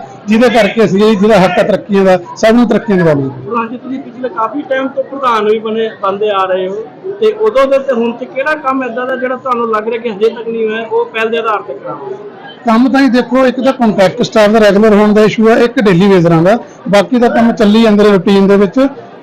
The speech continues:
Speaker 1: ਹਾਂ, ਮੈਂ ਦੋ ਹਜ਼ਾਰ ਗਿਆਰਾਂ 'ਚ ਪਹਿਲੀ ਵਾਰੀ ਪ੍ਰਧਾਨ ਚੁਣਿਆ ਸੀ ਮੁਲਾਜ਼ਮਾਂ ਨੇ, ਮੇਰੀ ਸੋਲਵੀਂ ਇਲੈਕਸ਼ਨ ਸੀ, ਮੈਨੂੰ ਲੱਗਦਾ ਬਾਰਾਂ ਜਾਂ ਤੇਰਾਂ ਵਾਰੀ ਪ੍ਰਧਾਨਗੀ ਦੀ ਮੈਨੂੰ ਜ਼ਿੰਮੇਵਾਰੀ ਬਖਸ਼ੀ ਹੈ ਮੁਲਾਜ਼ਮਾਂ ਨੇ।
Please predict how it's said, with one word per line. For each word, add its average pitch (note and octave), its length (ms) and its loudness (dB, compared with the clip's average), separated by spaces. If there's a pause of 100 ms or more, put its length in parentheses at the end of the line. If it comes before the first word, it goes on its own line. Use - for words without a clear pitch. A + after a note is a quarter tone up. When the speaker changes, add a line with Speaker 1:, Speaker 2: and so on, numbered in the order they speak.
(100)
Speaker 1:
ਹਾਂ, G3 140 4
ਮੈਂ A3+ 140 4
ਦੋ G#3 160 4
ਹਜ਼ਾਰ A3+ 140 4
ਗਿਆਰਾਂ F#3+ 340 4
'ਚ G3 40 -2
ਪਹਿਲੀ G3 260 2
ਵਾਰੀ A3+ 160 2
ਪ੍ਰਧਾਨ G#3+ 360 2
ਚੁਣਿਆ F3+ 220 0
ਸੀ F#3 100 0
ਮੁਲਾਜ਼ਮਾਂ G3+ 440 4
ਨੇ, A3 160 2 (340)
ਮੇਰੀ G3 200 4
ਸੋਲਵੀਂ G#3+ 380 4
ਇਲੈਕਸ਼ਨ G#3+ 340 2
ਸੀ, G#3+ 140 2
ਮੈਨੂੰ A3 280 4
ਲੱਗਦਾ G#3+ 220 4
ਬਾਰਾਂ F3+ 340 2
ਜਾਂ G#3+ 120 2
ਤੇਰਾਂ G#3 280 2
ਵਾਰੀ G#3 280 4 (300)
ਪ੍ਰਧਾਨਗੀ G3+ 420 4
ਦੀ G3+ 60 4
ਮੈਨੂੰ G3+ 440 2 (180)
ਜ਼ਿੰਮੇਵਾਰੀ G3 440 4
ਬਖਸ਼ੀ F#3+ 320 2
ਹੈ G3+ 60 2
ਮੁਲਾਜ਼ਮਾਂ G3+ 420 2
ਨੇ। B3 140 2